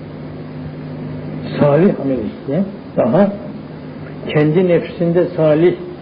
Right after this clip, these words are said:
amel işlediği gibi "Metevasav bil hakkı, metevasav bis sabr." Başkalarına da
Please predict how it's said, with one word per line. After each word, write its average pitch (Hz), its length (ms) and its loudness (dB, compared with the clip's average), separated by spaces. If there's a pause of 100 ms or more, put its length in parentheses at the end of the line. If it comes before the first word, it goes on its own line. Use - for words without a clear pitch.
(340)
amel 147 340 4
işlediği 160 520 6
gibi 226 300 8 (760)
"Metevasav 147 1080 4
bil 123 200 4
hakkı, 185 600 2 (480)
metevasav 127 680 2 (140)
bis - 220 -6
sabr." 113 260 2 (1700)
Başkalarına 160 840 6
da 180 100 6